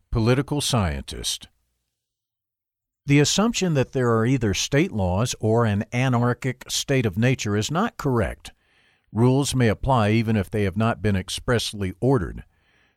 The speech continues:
They can simply be the result of practices of action and omission that people develop of their own free will because they think they make sense. If such a practice finds a sufficiently large following in a society in the course of time,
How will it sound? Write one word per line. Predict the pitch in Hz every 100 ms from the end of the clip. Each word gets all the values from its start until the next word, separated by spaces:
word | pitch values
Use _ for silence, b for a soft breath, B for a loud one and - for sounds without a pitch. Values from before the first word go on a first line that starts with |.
| -
They | 156
can | 160 151
simply | - 214 160 131
be | 113 120
the | 107
result | 101 110 120 117
of | 101 -
practices | - 123 117 - 113 117 98
of | 90 - -
action | 110 113 - 131
and | 104 95
omission | 98 101 131 - 110
that | 92
people | 123 123 92
develop | 92 85 110 117 -
of | 92
their | 95 98
own | 113 104
free | 123 113
will | 90 123 95 107 b b b
because | 139 147 139
they | - 131
think | - 170 160
they | 123
make | 117 113 -
sense. | - 165 110 - - - b b b b b b
If | 104
such | - 190 -
a |
practice | 143 165 151 135 120 -
finds | - 135 131 127 - -
a |
sufficiently | 110 107 - 151 - 120 117
large | 104 113 113 -
following | - 131 117 104 107
in | 113
a | 95
society | - 104 - 127 117 113
in | 104
the | 87
course | - 113 -
of | 98 -
time, | 131 107 80 98